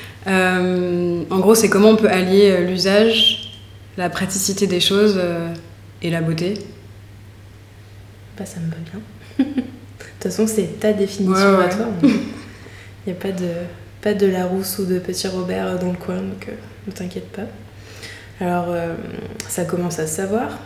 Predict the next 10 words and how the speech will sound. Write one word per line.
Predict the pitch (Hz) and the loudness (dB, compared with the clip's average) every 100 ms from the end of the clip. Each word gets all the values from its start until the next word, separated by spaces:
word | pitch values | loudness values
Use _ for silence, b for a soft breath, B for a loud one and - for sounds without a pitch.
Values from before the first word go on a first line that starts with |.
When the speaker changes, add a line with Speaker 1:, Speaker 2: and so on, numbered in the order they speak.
| - | -4
Speaker 2:
L'industrie | 202 190 190 - - | 0 0 -2 -4 -4
du | 208 196 | 0 0
vêtement, | 185 180 185 208 | 2 2 2 2
c'est | 214 208 175 170 170 180 | 2 0 -2 -2 -4 -2
l'une | 196 | 0
des | 190 | 0
plus | 170 - | -2 -6
polluantes | - 185 185 180 180 | -6 -2 -2 -2 -2
au | 180 | -4
monde. | 170 233 226 | -4 -4 -6